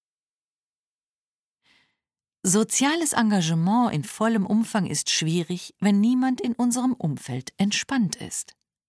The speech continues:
Und es ist schwer, eigene Leistungen und Erfolge allein zu feiern.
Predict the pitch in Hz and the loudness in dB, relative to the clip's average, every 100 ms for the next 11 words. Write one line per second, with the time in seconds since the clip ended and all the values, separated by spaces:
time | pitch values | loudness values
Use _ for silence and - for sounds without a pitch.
0 | _ - - - 254 240 254 254 - - | _ -20 -20 -2 0 0 0 -2 0 0
1 | 180 226 240 139 - - 202 220 208 160 | 0 0 0 -4 -2 0 2 2 0 0
2 | 139 151 208 - - 185 175 160 - 180 | 0 0 0 -2 -2 -2 -2 -4 -4 -6
3 | - 156 147 - 220 240 254 240 - - | -4 -4 -2 0 2 0 0 -2 -4 -6
4 | - 123 - | -6 -6 -8